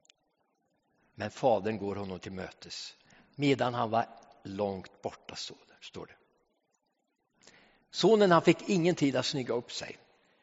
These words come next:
att förbereda sitt försvarstal. Han stinker, han är smutsig. Allt detta på grund av det sätt på vilket han har levt. Det här, det finns ju kvar när fadern möter sonen.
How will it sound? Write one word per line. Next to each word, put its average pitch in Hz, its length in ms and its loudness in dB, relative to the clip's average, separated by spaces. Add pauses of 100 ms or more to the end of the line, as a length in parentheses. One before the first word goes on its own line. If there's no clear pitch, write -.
(600)
att - 160 0
förbereda 143 600 8
sitt - 180 0
försvarstal. - 840 -2 (920)
Han 131 160 -4
stinker, 123 500 -4
han 120 140 0
är 120 40 0
smutsig. - 680 -6 (1400)
Allt 135 240 4
detta 135 240 4
på 143 120 -2
grund 120 360 2 (560)
av 131 100 2
det 123 80 0
sätt - 280 0
på 127 60 -8
vilket 107 300 -6
han 104 140 -8
har 90 60 -6
levt. - 480 -16 (1900)
Det 180 60 4
här, 208 60 10
det 214 60 4
finns 202 220 2
ju 196 60 2
kvar 190 460 2
när 175 120 2
fadern 185 320 8
möter 196 260 6
sonen. 95 380 0